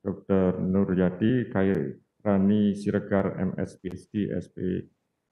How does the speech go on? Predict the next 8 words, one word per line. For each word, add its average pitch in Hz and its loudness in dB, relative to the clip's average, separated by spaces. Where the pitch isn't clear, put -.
P - 0
A 90 0
Konsultan. 92 -2
Terima 101 0
kasih, 95 0
Dok, 104 0
pertanyaannya. 90 -2
Jadi 131 2